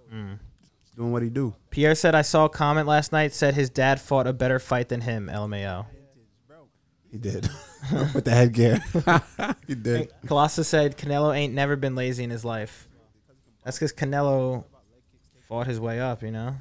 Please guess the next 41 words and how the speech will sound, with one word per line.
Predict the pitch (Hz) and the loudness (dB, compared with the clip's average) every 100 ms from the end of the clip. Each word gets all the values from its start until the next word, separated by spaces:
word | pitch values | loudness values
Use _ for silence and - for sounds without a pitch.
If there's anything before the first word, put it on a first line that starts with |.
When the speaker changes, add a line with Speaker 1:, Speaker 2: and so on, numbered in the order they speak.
| - _ | -16 _
Speaker 2:
You | - 117 | -8 -4
seen, | 135 131 | 0 2
uh, | 127 123 120 - | 2 0 -2 -6
Canelo | - 135 185 196 | -2 2 4 4
actually, | 147 151 135 123 - _ - | 0 0 -2 -4 -14 _ -8
at | 123 | -8
the, | 113 | -2
in | 131 | 0
the | 135 | 2
end, | 143 123 | 2 0
you | 117 | 0
saw | 131 117 | 0 0
he | 110 120 | 0 -2
went | 123 107 | -2 -2
to, | 120 113 107 | -2 -2 -4
to | - | -6
corner, | 107 123 117 113 113 | -6 0 0 0 0
um, | 113 113 110 110 123 120 _ _ _ _ _ _ _ | -2 -2 -4 -6 -8 -14 _ _ _ _ _ _ _
Chavez | - 120 113 117 | -6 -2 0 -2
Junior. | 110 123 131 156 - _ | -2 -2 -4 -6 -10 _
Speaker 1:
Oh, | 151 | -4
did | 143 147 | 2 2
he? | 226 - | 2 0
Speaker 2:
Yeah, | 113 | -2
he | |
went | 110 110 | 0 -2
to | |
corner | - 117 113 | -2 -2 0
him, | 113 110 | 0 -2
and | 107 | -4
it | 95 107 | -6 -8
was, | 104 - - | -10 -12 -8
he | 107 | -6
called | 104 123 110 | 0 2 4
him | 110 | 2
into | 104 | 0
the | 107 | -4
ring. | 107 107 | -4 -4
That | 107 | -4
was | 110 - | -6 -8
cool. | 110 113 | -10 -12